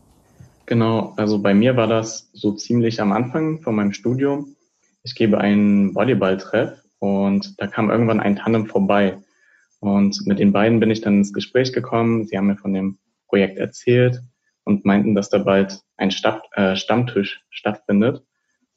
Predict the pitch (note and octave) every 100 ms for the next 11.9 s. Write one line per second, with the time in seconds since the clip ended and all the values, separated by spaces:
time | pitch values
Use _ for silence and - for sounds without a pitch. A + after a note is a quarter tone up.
0 | - G#2 G#2 G2+ G2+ - - _ - G2+
1 | G#2 G2+ G2+ G2+ - A2+ - A2 G#2 G#2
2 | G#2+ G#2 G2+ G2+ G2+ G2 G#2+ G#2+ G2+ A2
3 | G#2 - A2 A2 D3 D3 _ _ _ _
4 | _ _ - G#2+ G#2+ G#2 - - G#2 B2
5 | C3 A2+ A2 C#3 D3 B2+ B2+ C3 A2 G#2
6 | G2+ A2 G#2+ G#2+ G#2 G#2+ G#2 G#2 G2+ -
7 | A#2 A#2+ A#2+ A2+ A2 G#2 G#2 - A2+ G2+
8 | - - G2+ G2+ G#2 A2 B2 - _ _
9 | - G#2 A2+ A2 A2 A#2+ A#2 - A2+ A2+
10 | A2+ - _ _ - A2+ G#2 A2 A2+ G#2
11 | A2 A2 G#2+ G#2+ G#2+ G#2 G2 G2 G2